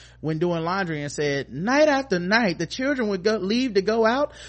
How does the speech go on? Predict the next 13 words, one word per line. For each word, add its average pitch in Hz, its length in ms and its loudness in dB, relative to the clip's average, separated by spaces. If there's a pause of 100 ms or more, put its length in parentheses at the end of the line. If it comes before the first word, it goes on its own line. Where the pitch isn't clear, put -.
(100)
Most 196 360 -2
of 233 100 -8
these 214 240 -2
nights, 208 280 0
Catherine 240 460 -2
would 202 140 4
return 214 440 -2
between 202 360 -6
one 240 320 0
and 160 180 -4
five 220 360 2
A 240 100 0
M. 139 440 -2